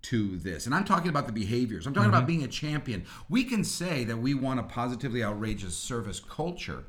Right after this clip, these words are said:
Speaker 2: That's a key word, though. You said champion.
Speaker 1: Yes, but if we're not champion, in other words, if we're
Speaker 2: Yes.
Speaker 1: not living it, it doesn't work.
Speaker 2: Right.
Speaker 1: And so that buy-in piece, the igniting the leadership to buy into,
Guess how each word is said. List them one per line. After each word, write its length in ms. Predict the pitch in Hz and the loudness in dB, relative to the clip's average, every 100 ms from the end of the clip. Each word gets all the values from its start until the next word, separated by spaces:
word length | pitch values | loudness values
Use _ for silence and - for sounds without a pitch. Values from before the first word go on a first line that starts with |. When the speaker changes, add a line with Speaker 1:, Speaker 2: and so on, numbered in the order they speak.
| - | 0
Speaker 2:
That's 180 | 120 117 | 2 2
a 60 | |
key 260 | 127 - 127 | 0 2 4
word, 260 | 110 107 95 | 6 6 4
though. 80 | |
You 120 | 92 87 | 0 -2
said 240 | 104 92 | -4 -6
champion. 640 | - 98 92 - 90 98 - - - - - - | -2 -2 -2 -4 -8 -10 -14 -20 -20 -20 -10 0
Speaker 1:
Yes, 300 | 123 - - | 2 2 4
but 180 | 175 | 6
if 120 | 175 175 | 8 6
we're 60 | |
not 180 | 185 202 | 6 4
champion, 480 | - 202 233 175 131 | 4 6 4 4 4
in 100 | 135 | 4
other 140 | 160 | 4
words, 160 | 170 139 | 4 4
if 100 | 120 | 4
we're 260 | 143 185 233 | 6 6 6
Speaker 2:
Yes. 20 | |
Speaker 1:
not 240 | 196 165 151 | 6 4 4
living 400 | 165 196 131 92 | 2 4 2 0
it, 240 | 82 - - - - - | -4 -10 -14 -6 -6 -4
it 120 | 110 | -2
doesn't 240 | 139 123 123 | 0 0 0
work. 400 | 131 78 - - - | 0 -2 -8 -18 0
Speaker 2:
Right. 200 | 110 98 | 2 4
Speaker 1:
And 160 | 139 139 | 6 4
so 220 | - 156 | 6 6
that 320 | 151 151 113 | 6 2 0
buy-in 600 | 135 156 196 175 120 101 | 2 4 4 4 2 0
piece, 520 | - 117 82 - - - | 0 -4 -4 -8 -14 -12
the 180 | - 131 | -2 0
igniting 540 | 117 117 127 190 196 165 | 2 4 4 4 4 4
the 80 | |
leadership 540 | 139 156 170 147 147 - | 2 4 4 2 0 -4
to 120 | 127 | -4
buy 380 | 95 127 131 135 | -2 0 2 2
into, 800 | 127 131 170 175 165 107 87 | 2 2 2 0 -2 -2 -2